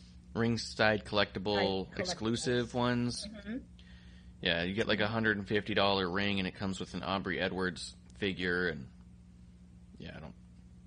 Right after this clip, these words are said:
Speaker 1: not all that
Speaker 2: Rick
Speaker 1: interested,
Speaker 2: Knox, man.
Speaker 1: but
Speaker 2: I, they need a Rick Knox.
Speaker 1: Rick Knox is
Speaker 2: Or
Speaker 1: identifiable.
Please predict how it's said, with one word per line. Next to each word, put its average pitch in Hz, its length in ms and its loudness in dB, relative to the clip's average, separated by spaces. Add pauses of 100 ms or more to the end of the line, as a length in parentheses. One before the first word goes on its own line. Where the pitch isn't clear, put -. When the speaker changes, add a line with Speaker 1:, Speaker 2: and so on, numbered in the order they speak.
(500)
Speaker 1:
not 85 160 -8
all 82 80 -10
that 73 80 -8
Speaker 2:
Rick 220 180 -2
Speaker 1:
interested, 190 380 0
Speaker 2:
Knox, - 20 -4
man. 170 480 -4
Speaker 1:
but 165 120 -6 (160)
Speaker 2:
I, 185 120 -2 (260)
they 180 120 4
need 196 200 2
a 190 60 0
Rick 185 280 -2
Knox. 180 280 0 (840)
Speaker 1:
Rick 120 220 -2
Knox 123 240 4
is - 60 4
Speaker 2:
Or 139 60 4
Speaker 1:
identifiable. 123 880 2